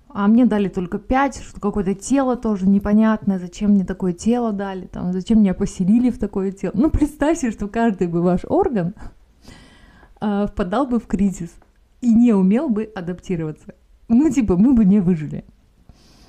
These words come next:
Это такая ещё одна часть кризиса. А,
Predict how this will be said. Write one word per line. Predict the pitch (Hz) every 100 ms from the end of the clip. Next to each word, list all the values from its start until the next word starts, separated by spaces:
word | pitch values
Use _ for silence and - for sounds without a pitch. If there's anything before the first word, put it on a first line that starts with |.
| - _
Это | 277 269
такая | 208 202 208 180 185 _ _ - - - -
ещё | - 214 - 202
одна | 165 156
часть | 165 - 160 -
кризиса. | - - 175 151 - - - _ _ _ _ _
А, | 180 180 170 151